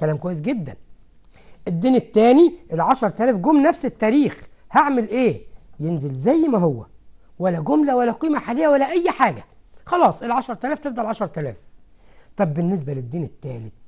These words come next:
يا مستر ده الدين التالت اللي جه بعد، اللي حضرتك قلت قيمة حالية،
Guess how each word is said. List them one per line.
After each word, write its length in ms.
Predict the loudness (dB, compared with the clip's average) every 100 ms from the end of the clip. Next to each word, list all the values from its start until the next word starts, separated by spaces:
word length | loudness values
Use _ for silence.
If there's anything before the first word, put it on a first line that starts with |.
| -20 -20 -20 -20 -20 -20 -20 -20 -20 -10
يا 40 |
مستر 220 | -10 -6 -8
ده 120 | -8
الدين 200 | -8 -8
التالت 340 | -6 -6 -4
اللي 140 | -4 -2
جه 100 | 0
بعد، 280 | -2 -4 -12 -20 -20 -20 -12
اللي 120 | -10
حضرتك 260 | -8 -8 -6
قلت 220 | -8 -10
قيمة 240 | -6 -4 -4
حالية، 460 | -2 0 0 -2